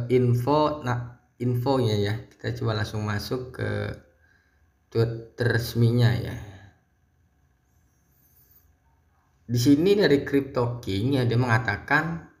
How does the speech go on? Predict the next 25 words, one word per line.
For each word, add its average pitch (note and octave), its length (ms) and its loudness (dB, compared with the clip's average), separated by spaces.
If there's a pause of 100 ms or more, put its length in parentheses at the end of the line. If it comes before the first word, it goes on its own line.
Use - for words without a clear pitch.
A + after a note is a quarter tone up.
eh, A#2+ 280 4 (120)
pemecahan. E3 880 4
Coinbase E3 400 0
saat D#3+ 160 2
ini F3 160 -6
sedang C#3+ 240 -2
berbelanja C#3 560 2
loans. D3 480 0
Mereka B2 320 -2
membeli C#3 320 2
dibungkus B2+ 640 0
loan D#3 240 -2
sekarang. C3+ 400 2
Ini D3 80 2
besar. C#3+ 480 2
Kita C3 160 -4
harus B2 320 2
memberitahu B2 560 0
mereka C3 400 2
bahwa G#2+ 240 -2
kita C3+ 320 2
membutuhkan B2 640 2
mereka C3 640 0 (480)
untuk F#3 560 0 (480)
mengimplementasikan. C3+ 1700 0